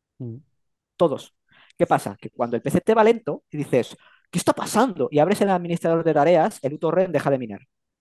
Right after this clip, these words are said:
Speaker 1: Hostia,
Speaker 2: Y se hace
Speaker 1: qué gra-,
Speaker 2: indetectable.
Speaker 1: qué grande.
Speaker 2: <laughs>
Speaker 1: Hay que
Speaker 2: Qué
Speaker 1: tener el
Speaker 2: grande,
Speaker 1: administrador
Speaker 2: dice.
Speaker 1: de tareas abierto todo el rato.
Speaker 2: Por ejemplo,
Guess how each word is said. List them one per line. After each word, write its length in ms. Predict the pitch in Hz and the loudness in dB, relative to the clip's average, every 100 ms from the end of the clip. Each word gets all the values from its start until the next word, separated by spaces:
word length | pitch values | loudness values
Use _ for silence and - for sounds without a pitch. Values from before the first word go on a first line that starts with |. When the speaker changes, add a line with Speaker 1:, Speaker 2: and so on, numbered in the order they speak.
| _ _ _ _ _ _ _ _ _ _ _ - | _ _ _ _ _ _ _ _ _ _ _ -14
Speaker 1:
Hostia, 380 | 123 - 156 - - | -10 2 2 0 -10
Speaker 2:
Y 80 | |
se 100 | 156 | -2
hace 120 | 143 127 | 0 2
Speaker 1:
qué 40 | |
gra-, 60 | 143 | 0
Speaker 2:
indetectable. 540 | 139 117 120 107 156 _ _ _ _ | -2 -2 -2 -2 -8 _ _ _ _
Speaker 1:
qué 120 | - | 2
grande. 540 | 123 113 190 226 98 - _ _ _ _ _ | 4 4 4 4 0 -4 _ _ _ _ _
Speaker 2:
<laughs> 40 | - - 220 - - - - 494 - - - - - - - 311 | -2 0 0 -2 -6 -8 -2 0 0 -2 -14 -16 -18 -8 -8 -4
Speaker 1:
Hay 160 | 120 - | -2 2
que 60 | |
Speaker 2:
Qué 40 | 147 | 6
Speaker 1:
tener 60 | |
el 60 | 151 165 | 8 8
Speaker 2:
grande, 80 | 180 | 8
Speaker 1:
administrador 460 | - 156 160 156 | 8 6 6 8
Speaker 2:
dice. 40 | 170 | 8
Speaker 1:
de 60 | |
tareas 300 | 170 160 165 | 8 8 8
abierto 340 | 151 175 180 143 | 6 4 2 2
todo 100 | 147 | 2
el 60 | |
rato. 340 | 131 180 143 98 _ _ _ _ _ _ _ _ _ _ _ - - | 4 2 -2 -12 _ _ _ _ _ _ _ _ _ _ _ -20 -6
Speaker 2:
Por 140 | 139 | -2
ejemplo, 460 | 117 104 113 202 | -2 -4 -2 -4